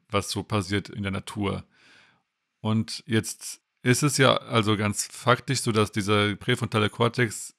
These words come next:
nachts, wenn du schläfst, größtenteils inaktiv ist. Einerseits vielleicht braucht er die Zeit zum Regenerieren,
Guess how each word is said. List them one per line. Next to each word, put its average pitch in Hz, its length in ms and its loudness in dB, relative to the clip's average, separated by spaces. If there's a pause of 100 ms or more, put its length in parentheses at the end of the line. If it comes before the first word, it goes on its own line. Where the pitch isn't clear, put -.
nachts, - 260 -4
wenn 104 120 0
du 95 60 -2
schläfst, - 500 -4
größtenteils 101 720 -4
inaktiv 139 540 -2
ist. 156 200 -4 (520)
Einerseits 120 440 6
vielleicht 113 400 6
braucht 117 340 6
er 123 80 4
die 117 80 2
Zeit 113 240 2
zum 110 140 0
Regenerieren, 107 800 2